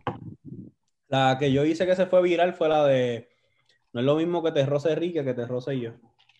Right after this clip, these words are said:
en las manifestaciones. Me fui viral con esa mierda. El día que él renunció, yo fui con una que decía, "No es lo mismo que te roce Enrique que te roce yo", y en las redes eso se fue.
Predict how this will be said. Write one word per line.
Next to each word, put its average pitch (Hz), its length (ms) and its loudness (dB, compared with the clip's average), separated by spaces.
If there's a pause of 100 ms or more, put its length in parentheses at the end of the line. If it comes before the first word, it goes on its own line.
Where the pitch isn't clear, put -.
en 113 100 -8
las 113 100 -6
manifestaciones. 117 880 -6 (1600)
Me 135 100 -2
fui 135 160 2
viral 156 380 4
con 147 160 0
esa 143 180 0
mierda. 127 440 -4 (2750)
El 120 140 -8
día 127 220 0
que 151 80 2
él 156 80 2
renunció, 143 680 -2 (140)
yo 117 160 -8
fui 131 140 -4
con 139 200 -2
una 165 160 -2
que 143 80 0
decía, 143 220 0
"No 139 80 -2
es 131 60 -2
lo 131 80 2
mismo 143 240 0
que 147 100 -4
te 147 120 0
roce 151 260 -4
Enrique 147 280 -4
que 147 100 -6
te 143 100 -6
roce 151 300 -6
yo", 247 200 -4
y 170 120 -2
en 127 100 -2
las 113 140 -6
redes 131 260 -6
eso 156 100 -12
se 156 140 -12
fue. 208 280 -8